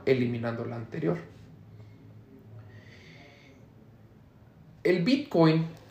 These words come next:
vuelve a estos, a, a este sistema. El Bitcoin se basa en el sistema de blockchain. ¿Qué quiere decir esto? El Bitcoin utiliza exactamente este sistema para tener veracidad.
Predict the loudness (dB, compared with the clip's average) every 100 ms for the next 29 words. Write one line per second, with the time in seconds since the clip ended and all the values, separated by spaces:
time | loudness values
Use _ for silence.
0 | -20 -20 -20 -20 -20 -20 -20 -20 -20 -20
1 | -16 2 6 6 6 4 2 -2 -20 -20
2 | -20 -20 -16 -2 2 4 4 2 -4 -6
3 | -8 -16 -20 -20 -20 -4 0 2 2 0
4 | 0 -4 -10 -2 0 0 0 -2 2 2
5 | 2 0 -2 4 8 6 4 -2 -2 -12
6 | -20 -12 -4 0 0 -2 -6 0 4 4
7 | 2 4 2 2 -4 -6 -6 -10 -16 -20
8 | -20 -20 -20 -16 -8 -2 4 6 4 2
9 | 0 0 0 -8 -20 -20 -20 -20 -20 -20
10 | -20 -10 -4 -2 0 0 2 2 2 -2
11 | 0 0 0 0 2 6 6 4 -4 -4
12 | -4 -2 0 0 -2 -2 -2 2 2 2
13 | -4 -4 0 2 2 0 0 6 8 6
14 | 4 -2 -2 0 0 0 0 6 6 6
15 | 0